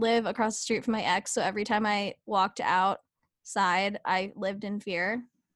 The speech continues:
because I didn't know what was gonna happen and if we'd see each other. And if we did, what were we gonna say? Wouldn't trade it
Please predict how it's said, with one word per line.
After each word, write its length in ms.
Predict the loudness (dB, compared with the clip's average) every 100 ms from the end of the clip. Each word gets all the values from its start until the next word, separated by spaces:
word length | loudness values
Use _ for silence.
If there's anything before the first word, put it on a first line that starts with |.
| _ _ _ _ _ _ _
because 800 | -6 -2 -2 -2 -4 -8 -10 -12 _ _
I 100 | -2
didn't 300 | -2 -4 -8
know 420 | -8 -6 -6 -10 -12
what 160 | -6 -4
was 120 | -4
gonna 160 | -4 -4
happen 420 | -4 -4 -4 -4
and 160 | -6 -8
if 140 | -8
we'd 180 | -10 -6
see 140 | -2
each 120 | -2 0
other. 360 | -2 -2 -4 -10 _ _ -4
And 80 | -2
if 120 | 0
we 120 | 0
did, 180 | 0 -2 -2
what 140 | -2
were 100 | 2
we 60 | 4
gonna 160 | 4
say? 380 | 4 4 4 2 -6 _ _ -12 -10 -10 -4
Wouldn't 580 | 4 6 6 4 0 -2
trade 420 | 2 6 8 8
it 220 | 4 0